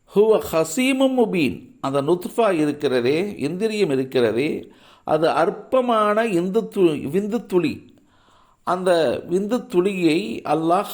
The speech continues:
அற்பமானது என்று சொல்லுகின்றான். அப்படிப்பட்ட ஒன்றிலிருந்து படைத்து, இவ்வளவு உயர்ந்த மனிதனாக, மிக அழகிய நேர்த்தியுடன் செயல்படக்கூடியவனாக ஆக்கியிருக்கிறான் என்று சொன்னால், அவனின் படைப்பாற்றல் மிக்க மேலானது, உயர்ந்தது.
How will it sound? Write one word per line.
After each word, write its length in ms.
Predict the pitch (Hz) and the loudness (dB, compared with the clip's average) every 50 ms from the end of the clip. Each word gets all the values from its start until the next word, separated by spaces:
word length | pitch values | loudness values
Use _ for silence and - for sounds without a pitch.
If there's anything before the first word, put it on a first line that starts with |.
| - - _ | -14 -6 _
அற்பமானது 640 | 156 170 208 - - 247 240 240 240 226 226 196 | -2 -2 -2 0 0 0 2 2 2 2 2 2
என்று 180 | 180 175 180 233 | 2 2 0 -2
சொல்லுகின்றான். 720 | 240 - 185 156 143 127 110 101 92 101 92 - - - _ _ _ _ _ _ _ _ _ _ _ _ _ | 0 0 0 0 0 -2 -2 -6 -6 -8 -10 -10 -16 -20 _ _ _ _ _ _ _ _ _ _ _ _ _
அப்படிப்பட்ட 840 | _ - - 135 - - - 226 226 214 220 - 202 185 - 180 165 | _ -8 -6 -6 -4 -2 -2 0 0 0 -2 -2 -4 -2 0 0 0
ஒன்றிலிருந்து 680 | 156 160 151 160 151 139 151 151 156 165 160 160 151 131 | 0 0 0 -2 -2 0 0 0 0 0 0 -2 -2 0
படைத்து, 720 | 120 123 123 131 131 131 - 156 120 107 - - - - | -2 0 0 0 -2 -2 -4 -4 -4 -4 -4 -8 -10 -6
இவ்வளவு 600 | 104 113 120 120 139 160 160 160 151 147 135 120 | -6 -4 -4 0 0 0 2 2 0 0 0 0
உயர்ந்த 600 | 113 113 123 127 147 156 160 - 180 185 214 185 | 0 0 0 2 2 0 0 0 -2 -4 -4 -2
மனிதனாக, 840 | 156 131 120 117 120 113 110 110 110 104 104 104 98 95 - - - - - - - _ _ _ | -2 -2 -2 -2 -2 -2 -2 -2 -2 0 0 0 -2 -2 -4 -8 -14 -20 -20 -20 -20 _ _ _
மிக 280 | - 123 135 147 139 123 | -4 0 2 2 4 4
அழகிய 540 | 127 151 170 190 180 185 180 175 165 151 | 2 2 2 0 0 0 0 0 0 0
நேர்த்தியுடன் 680 | 113 113 139 165 175 170 - 214 196 185 180 160 165 151 - - | 0 0 0 0 0 -2 -6 -6 0 0 0 0 0 -6 -4 -2
செயல்படக்கூடியவனாக 960 | 123 131 151 165 160 - 139 131 120 120 131 120 120 110 110 104 110 107 98 | 0 0 0 0 -2 -2 -2 -2 -2 -4 -2 0 0 2 2 0 -2 -4 -2
ஆக்கியிருக்கிறான் 800 | 101 104 113 117 117 - 127 117 117 117 - 110 104 101 101 101 | -2 -2 -4 -4 -4 -4 -4 -4 -4 -4 -6 -6 -6 -4 -6 -6
என்று 260 | 101 95 90 90 90 | -8 -8 -8 -10 -6
சொன்னால், 560 | - 107 - 120 117 104 95 98 117 131 - - - - - _ _ | -6 -8 -6 -4 -4 -4 -2 -4 -4 -6 -10 -18 -20 -20 -20 _ _
அவனின் 400 | - - 113 117 117 110 101 95 98 | -4 -2 -2 -2 -2 -4 -6 -6 -4
படைப்பாற்றல் 880 | 107 110 135 160 151 - - 127 123 120 123 120 110 110 110 - - | -2 0 0 -2 -2 -2 -2 -2 -2 -2 -4 -8 -8 -8 -8 -10 -12
மிக்க 460 | - 92 101 104 101 - _ - 151 | -10 -10 -10 -10 -12 -18 _ -4 -4
மேலானது, 600 | 123 110 101 104 101 107 107 104 101 101 90 92 | -4 -2 -4 -2 -2 -2 -2 -2 -4 -6 -8 -8
உயர்ந்தது. 580 | 80 80 95 98 101 98 92 78 - 87 - - | -8 -6 -6 -6 -6 -6 -8 -12 -12 -14 -18 -20